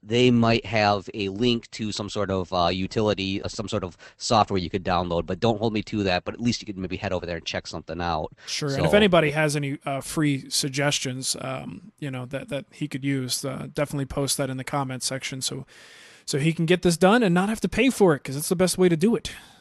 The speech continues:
Speaker 1: Absolutely. Free is very, very nice.
Speaker 2: Yes.
Speaker 1: Cool. All right. Well, I think we're done with our voicemails. But just a reminder, everybody, if you have a voicemail that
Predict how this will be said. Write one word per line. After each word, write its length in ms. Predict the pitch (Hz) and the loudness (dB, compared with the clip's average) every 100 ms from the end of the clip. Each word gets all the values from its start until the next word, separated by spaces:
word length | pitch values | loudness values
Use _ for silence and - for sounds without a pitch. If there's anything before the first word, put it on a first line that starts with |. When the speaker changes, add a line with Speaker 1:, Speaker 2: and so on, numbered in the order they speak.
| _ 98 | _ -2
Speaker 1:
Absolutely. 600 | 98 - 110 113 104 95 | 0 0 0 2 0 -2
Free 380 | - 185 247 | -4 4 4
is 400 | 277 - 95 - | 4 0 -6 -6
very, 360 | 117 113 165 202 | -2 2 4 4
very 280 | 185 180 185 | 4 4 4
nice. 600 | 123 85 - - - - | 0 -2 -10 -12 -12 -10
Speaker 2:
Yes. 500 | 135 - - - - _ _ _ _ - | -8 -4 -4 -4 -8 _ _ _ _ 2
Speaker 1:
Cool. 360 | 285 311 - - - - | 6 8 6 -2 -20 -2
All 120 | - | 6
right. 140 | 196 170 | 6 8
Well, 120 | 143 | 6
I 100 | 160 | 4
think 180 | 226 - | 2 2
we're 100 | 147 | 4
done 180 | 139 | 6
with 120 | 135 127 | 6 6
our 160 | 113 | 4
voicemails. 600 | 101 107 113 131 123 190 - - - | 6 4 4 4 4 4 0 -18 -8
But 320 | 110 139 165 - | 4 6 6 2
just 200 | 135 - | -2 2
a 40 | 143 | 6
reminder, 360 | 156 160 180 | 8 8 8
everybody, 380 | 147 135 127 127 | 6 6 4 4
if 160 | - 117 | 2 4
you 160 | 170 | 6
have 120 | 175 | 6
a 60 | 151 | 6
voicemail 640 | 131 135 147 147 143 175 | 6 4 4 2 2 4
that 120 | 113 | 2